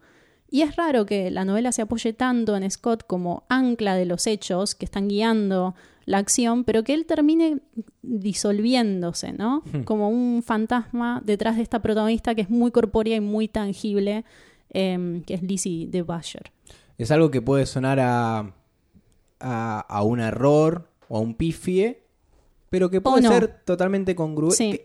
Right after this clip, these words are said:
Speaker 2: es congruente en un
Speaker 1: Ujú.
Speaker 2: punto y puede llegar a ser intencional. Eh, pero bueno, ya estás tirando nombres a lo loco, vamos a
Speaker 1: <laughs>
Speaker 2: <laughs> dos nombres tiraste nada más.
Speaker 1: Contemos
Speaker 2: Vamos a
Speaker 1: de qué se trata.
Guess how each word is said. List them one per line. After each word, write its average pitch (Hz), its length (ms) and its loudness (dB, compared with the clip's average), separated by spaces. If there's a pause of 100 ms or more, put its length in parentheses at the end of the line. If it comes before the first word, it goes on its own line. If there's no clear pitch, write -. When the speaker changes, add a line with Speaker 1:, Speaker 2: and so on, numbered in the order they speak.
Speaker 2:
es 214 100 -6
congruente 170 640 0
en 156 60 -4
un 160 120 -4
Speaker 1:
Ujú. 226 100 0
Speaker 2:
punto 262 340 2
y 196 60 0
puede 143 200 -2
llegar 139 220 -4
a 127 60 -4
ser 139 340 -6 (320)
intencional. 123 680 -6 (720)
Eh, 120 1120 -2 (300)
pero 190 140 2
bueno, 143 100 0
ya 165 140 -2
estás 156 320 -4 (280)
tirando 156 320 2
nombres 170 400 0
a 165 60 2
lo 185 80 8
loco, 202 340 4
vamos 151 360 -2
a 131 340 4 (180)
Speaker 1:
<laughs> - 200 -20
Speaker 2:
<laughs> - 120 -12
dos 147 160 0
nombres 117 220 -4
tiraste 117 240 -4
nada 113 140 -2
más. 117 120 -8 (840)
Speaker 1:
Contemos 185 380 4
Speaker 2:
Vamos 143 200 4
a 135 140 4
Speaker 1:
de 196 120 0
qué 196 100 0
se 190 120 -2
trata. 160 260 -4